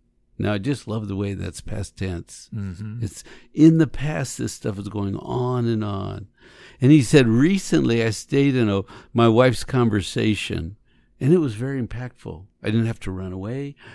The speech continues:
Speaker 1: I didn't have to shame myself. She's not happy. Oh, it must be me. The tormenting stuff in me clashes with her trying to express, express pain. I run away." But he said, "I've been staying, and it's,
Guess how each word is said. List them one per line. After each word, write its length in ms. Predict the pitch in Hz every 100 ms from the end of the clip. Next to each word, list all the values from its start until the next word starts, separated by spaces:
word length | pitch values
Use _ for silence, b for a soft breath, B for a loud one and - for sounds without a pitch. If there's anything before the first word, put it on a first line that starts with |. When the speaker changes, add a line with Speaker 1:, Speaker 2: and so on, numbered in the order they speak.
| B
Speaker 1:
I 80 | 117
didn't 140 | 120
have 80 | 110
to 80 | -
shame 240 | - 110 101
myself. 520 | 98 - 135 135 131 B 143 B
She's 260 | - 95
not 180 | 113 107
happy. 420 | 120 131 117 110
Oh, 240 | 107 113 117
it 120 | 110
must 260 | 104 101 131
be 100 | 120
me. 540 | 135 127 110 107 110 - 117 B -
The 100 | -
tormenting 500 | - 135 131 135 117
stuff 320 | 135 123 127
in 140 | 123
me 320 | 131 135 127 - 147 120 _ - - -
clashes 560 | 127 127 120 135 117 107
with 160 | 95
her 200 | 110 131
trying 260 | - 127 120
to 60 |
express, 420 | 110 - - 117 - _ B B 127
express 420 | - - 127 -
pain. 420 | - 135 139 123 -
I 100 | 117
run 240 | 120 120
away." 520 | 117 110 104 95 92 - B B
But 120 | 139 143
he 60 |
said, 200 | 117 143
"I've 140 | 143 143
been 160 | 127
staying, 760 | - - 147 143 135 95 92 92 _ _ B B B B 131
and 120 | 131
it's, 220 | 113